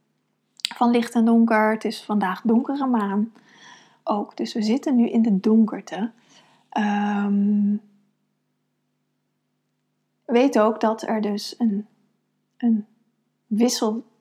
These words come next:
wisseling is tussen je emoties. Het ene moment kan je je goed voelen, het andere moment kan je je wat slechter voelen. Maar je hebt ook altijd een keuze, als je je slechter voelt, om dat om te gaan buigen naar iets positiefs. En al is het maar iets heel kleins, dat je ergens dankbaar voor bent. Of dat je even,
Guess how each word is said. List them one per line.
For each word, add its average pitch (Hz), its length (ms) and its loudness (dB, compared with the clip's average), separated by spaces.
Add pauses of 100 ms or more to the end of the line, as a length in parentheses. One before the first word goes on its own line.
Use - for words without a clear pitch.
wisseling 208 640 0
is 180 220 -6
tussen 226 360 -6
je 190 100 -2
emoties. 202 500 -2
Het - 100 -20
ene 233 220 2
moment 220 300 2
kan 220 140 -4
je 214 60 0
je 214 80 -2
goed 214 260 -4
voelen, 202 320 -2
het - 180 -10
andere 226 300 2
moment 208 360 0
kan 190 300 -4
je 180 60 -8
je 185 140 -10
wat - 160 -12
slechter - 380 -2
voelen. 240 400 -2 (720)
Maar 208 240 0
je 208 100 -2
hebt 208 300 -4
ook - 240 -8
altijd 254 640 2
een 226 260 2
keuze, 247 640 0 (180)
als 233 280 2
je 294 80 2
je 277 80 2
slechter 214 380 -4
voelt, - 600 -6 (520)
om 220 460 2 (760)
dat 220 120 -2
om 240 160 2
te 233 80 -10
gaan - 180 -8
buigen 196 360 -6
naar 214 100 -2
iets 208 160 -10
positiefs. 214 640 -6
En 208 100 -4
al 196 120 -2
is 220 120 -4
het - 100 -10
maar 190 140 -2
iets 202 140 -6
heel 220 120 -2
kleins, 214 480 -2
dat 220 160 -14
je - 60 -16
ergens - 320 -10
dankbaar 214 400 -2
voor 220 140 -8
bent. 208 260 -6
Of - 80 -20
dat 214 200 -8
je - 60 -14
even, 214 420 -8